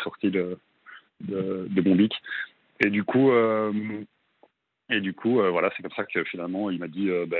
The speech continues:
publions-le, euh, faisons, faisons, fais-, faisons quelque chose de, de, de cet écrit, ça peut apporter, euh, à des gens beaucoup. » Et moi, à ce stade-là, toute la, toute la,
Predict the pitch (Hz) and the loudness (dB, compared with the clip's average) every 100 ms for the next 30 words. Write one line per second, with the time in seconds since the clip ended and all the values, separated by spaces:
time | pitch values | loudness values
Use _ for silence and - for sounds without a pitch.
0 | 87 - 92 92 87 92 104 95 92 92 | -2 -4 -2 -2 0 2 2 2 0 -2
1 | - 92 80 98 - - 104 90 98 92 | -6 -8 -8 -12 -16 -10 -4 0 0 -2
2 | - - - - - - 117 - _ - | -6 -14 -14 -16 -2 2 2 0 _ -2
3 | 117 104 120 117 - 120 110 98 95 95 | 4 4 4 2 2 4 4 4 2 2
4 | 95 95 95 92 - 95 90 - 123 123 | 0 0 0 -2 -2 -8 -8 -4 -4 -6
5 | - - _ - 98 98 90 80 101 95 | -14 -20 _ -4 0 0 0 -2 0 0
6 | 87 87 87 85 90 87 87 92 95 85 | 0 -2 -4 -4 -4 -4 -6 -6 -6 -6
7 | - 107 127 - - - - 90 110 113 | -6 -6 -6 -14 -20 -20 -8 2 2 2
8 | - 101 104 92 120 135 131 110 117 _ | -2 -4 -2 0 2 2 2 -4 -16 _
9 | _ - 127 120 110 107 104 101 92 - | _ -10 -4 0 2 4 4 2 -2 -10
10 | _ _ _ _ _ _ _ _ 123 113 | _ _ _ _ _ _ _ _ -10 -2
11 | 107 98 98 95 95 | 0 0 0 -4 -8